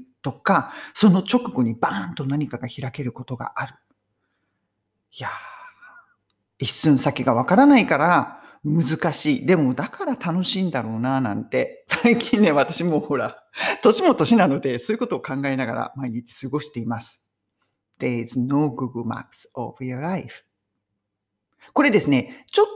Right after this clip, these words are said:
と文法の細かい話だけをしておくと、Google Maps。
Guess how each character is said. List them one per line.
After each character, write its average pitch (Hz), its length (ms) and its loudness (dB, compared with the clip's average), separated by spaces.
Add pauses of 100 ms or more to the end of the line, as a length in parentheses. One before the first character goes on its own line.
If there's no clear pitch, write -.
と 247 100 4
文 208 240 2
法 208 200 4
の 202 140 0
細 202 260 -2
か 226 140 0
い 170 40 -2
話 127 320 -6
だ 127 80 -8
け - 140 -14
を 101 60 -12
し - 80 -14
て - 100 -12
お 113 80 -8
く - 140 -20
と、 - 480 0 (840)
Google 214 440 0
Maps。 - 600 -8